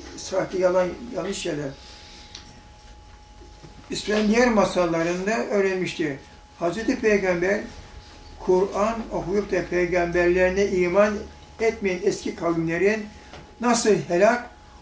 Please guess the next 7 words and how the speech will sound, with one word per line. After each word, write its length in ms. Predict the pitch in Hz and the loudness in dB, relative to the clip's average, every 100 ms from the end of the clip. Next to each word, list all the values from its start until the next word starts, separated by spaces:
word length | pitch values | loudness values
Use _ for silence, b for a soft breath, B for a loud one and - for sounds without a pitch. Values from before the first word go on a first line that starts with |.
| - 175 | -10 -4
olduklarını 680 | 180 180 202 190 185 196 | -2 -2 -2 0 0 0
anlatırken, 720 | 196 180 180 - 208 190 143 - - - - - - | -2 -4 -4 -4 -6 -4 -6 -6 -16 -16 -20 -20 -16
şimdi 480 | - 208 202 208 - 294 254 269 | -8 -6 -4 -4 -6 -10 -12 -10
siz 340 | - - 208 | -10 -10 -10
mi 60 | 220 | -8
sordunuz 460 | - 180 165 160 151 | -4 -2 -2 -6 -6
onu? 160 | 151 | -6